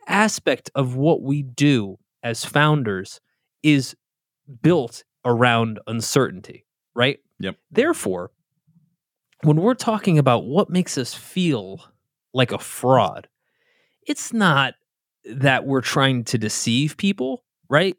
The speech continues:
Speaker 1: You know, we, we, we talked about this, uh, you know, in, in, in the article about this, we said, like, you know, Elizabeth Holmes at Theranos, she was trying to deceive people, right? Bernie
Speaker 2: Yeah.
Speaker 1: Madoff was deliberately trying to deceive people. Like, I mean, th-, th-,
Speaker 2: Yep.
Speaker 1: that is the,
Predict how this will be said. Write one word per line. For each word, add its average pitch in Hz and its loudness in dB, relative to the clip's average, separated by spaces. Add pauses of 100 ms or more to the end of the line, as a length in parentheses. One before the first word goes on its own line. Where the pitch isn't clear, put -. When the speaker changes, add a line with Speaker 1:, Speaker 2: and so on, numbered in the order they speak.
(180)
Speaker 1:
You 165 4
know, 156 6
we, 151 4
we, 175 0
we 151 -2
talked 180 0
about 156 2
this, 139 -4
uh, 123 2
you 127 -12
know, 123 -6
in, 127 -10 (140)
in, 135 -4
in 123 -4
the 139 2
article 175 0
about 113 0
this, 107 -6
we 127 0
said, 135 -2
like, 120 -4
you 143 -6
know, 113 -8 (640)
Elizabeth 208 2
Holmes 175 2
at - -2
Theranos, 175 2 (220)
she - -2
was 190 2
trying 165 2
to 120 -8
deceive 107 -8
people, - -20 (140)
right? 135 -2 (560)
Bernie 240 4
Speaker 2:
Yeah. 165 2
Speaker 1:
Madoff 160 4
was 156 -2
deliberately 139 2 (180)
trying 120 2
to - -12
deceive 110 -8
people. 98 -14
Like, 98 -10
I 131 -4
mean, 143 -6
th-, 165 -2
th-, 175 0
Speaker 2:
Yep. 208 4
Speaker 1:
that 220 4
is 139 0
the, 117 -8